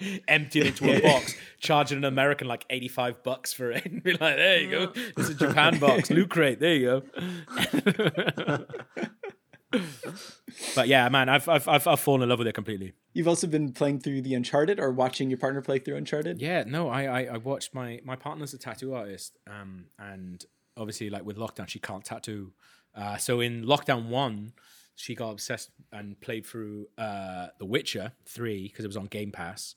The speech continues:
Speaker 1: Um, and this time I was like,
Speaker 4: It's a good game,
Speaker 1: I was,
Speaker 4: nice.
Speaker 1: I was like, and now it's, like, her favorite game now. Witcher three is the,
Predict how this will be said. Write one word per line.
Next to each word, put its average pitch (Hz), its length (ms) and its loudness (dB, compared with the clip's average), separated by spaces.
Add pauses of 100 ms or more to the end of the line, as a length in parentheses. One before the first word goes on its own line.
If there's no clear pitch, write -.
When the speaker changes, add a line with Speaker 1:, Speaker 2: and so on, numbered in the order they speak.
(340)
Speaker 1:
Um, 107 320 -6
and 101 140 -12
this 131 160 -2
time 107 460 -8
I - 100 -12
was 113 100 -12
like, 113 120 -8
Speaker 4:
It's - 20 -8
a - 80 -12
good 120 100 -2
game, 110 220 -2
Speaker 1:
I 127 60 -8
was, 107 100 -4
Speaker 4:
nice. 120 140 -4
Speaker 1:
I 120 40 -6
was 120 140 -10
like, 120 260 -10 (400)
and 135 100 -2
now 139 100 4
it's, 123 140 -2
like, 123 140 0
her 113 40 -6
favorite 101 280 -6
game 90 180 -10
now. 82 240 -14
Witcher 110 240 -6
three 104 200 -6
is 87 100 -10
the, 92 160 -12